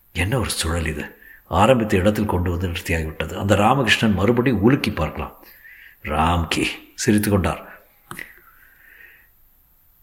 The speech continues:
"என்னை மாது என்ற என் வாழ்க்கையில் யாராவது கூப்பிட்டிருக்காங்களா?" அவர்கள் சொன்ன காரணம்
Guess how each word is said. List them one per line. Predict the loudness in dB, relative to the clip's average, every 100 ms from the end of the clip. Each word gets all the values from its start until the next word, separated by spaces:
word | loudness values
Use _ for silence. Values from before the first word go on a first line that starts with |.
| _ _ _ _ 4
"என்னை | 6 6 4
மாது | 4 4 4 4 4 4 2
என்ற | 2 4 4
என் | 2
வாழ்க்கையில் | 4 2 4 2 2
யாராவது | 4 2 2
கூப்பிட்டிருக்காங்களா?" | -2 -2 -4 -4 -4 -6 -6 -14 -20 -20 _ _ _ _ -20 -20 _ _ -20 -20 -2
அவர்கள் | 4 4 4
சொன்ன | 2 0
காரணம் | 0 2 2 2 2 0 -2 -12